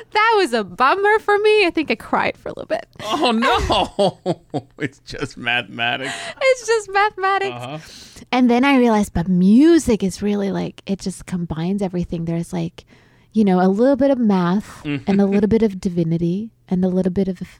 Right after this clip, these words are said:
Speaker 1: the stars and a little bit of, um, vibrations and,
Speaker 2: Mm.
Speaker 1: and, yeah, just all the good, nice stuff. I was like, "I wanna do that."
Speaker 2: Huh.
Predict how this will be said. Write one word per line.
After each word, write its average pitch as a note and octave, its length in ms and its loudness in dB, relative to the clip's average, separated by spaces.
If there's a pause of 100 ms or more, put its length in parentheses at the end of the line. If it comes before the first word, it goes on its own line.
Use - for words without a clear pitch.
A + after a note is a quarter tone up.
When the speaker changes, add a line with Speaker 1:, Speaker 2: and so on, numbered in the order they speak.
(240)
Speaker 1:
the F#3+ 100 -4
stars E3+ 920 -6 (500)
and F3 280 -6
a F#3+ 40 -6
little F#3 260 -8
bit F3 180 -12
of, - 440 -14 (540)
um, F3+ 320 -6
vibrations F3 1120 -4
and, E3 300 -10
Speaker 2:
Mm. - 120 -20 (440)
Speaker 1:
and, E3+ 240 -8 (440)
yeah, F#3 180 -6
just F3 260 -12
all G3 180 0
the G3 140 -6 (180)
good, F#3 160 -6
nice E3+ 180 -6
stuff. D#3+ 160 -12
I D#3 40 -10
was D#3 100 -12
like, F3+ 140 -12
"I F3+ 100 -12
wanna F3+ 180 -14
do F3 140 -20
that." - 160 -20 (720)
Speaker 2:
Huh. C#4+ 260 -2